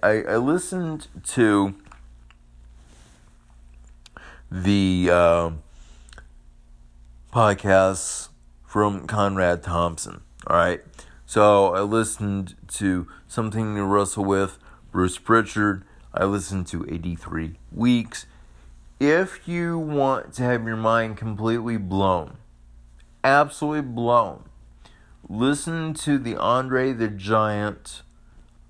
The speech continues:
uh, show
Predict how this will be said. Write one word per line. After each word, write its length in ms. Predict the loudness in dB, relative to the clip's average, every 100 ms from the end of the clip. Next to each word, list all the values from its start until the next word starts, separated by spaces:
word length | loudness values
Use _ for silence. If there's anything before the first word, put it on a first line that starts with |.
| -20 -2
uh, 460 | 0 0 -4 -10 -16 -18 -20 -20 -20 -20 -20 -20 -20 -14
show 580 | -2 2 4 2 -4